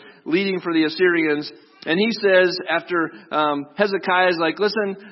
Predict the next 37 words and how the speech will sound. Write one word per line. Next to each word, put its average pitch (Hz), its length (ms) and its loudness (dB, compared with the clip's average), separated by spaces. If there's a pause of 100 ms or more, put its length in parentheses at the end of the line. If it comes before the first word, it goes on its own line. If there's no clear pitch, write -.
um, 151 580 -2
we, 156 220 -4
we 151 160 -4
don't 190 180 0
wanna 190 180 0
do 214 160 -2
this. 208 200 4
We 190 80 0
don't 196 120 0
wanna 180 120 -2
fight. 196 240 2
We 180 60 -2
don't 185 100 -2
want 196 300 -6
you 196 100 -4
to 170 60 -12
take 190 160 0
us 185 120 -4
over." 190 220 0 (200)
He - 40 -12
said, 175 240 -2
"This 262 220 -2
message 233 400 0
is 185 160 0
for 196 120 -6
King 214 320 -4
Hezekiah 180 520 -2
of 151 100 -6
Judah. 143 380 -2 (480)
Don't 220 380 2
let 226 280 2
your 220 220 0
God, 160 480 4 (160)
in 170 220 -4 (100)
whom 269 260 -2
you 254 200 -4
trust, 170 560 -2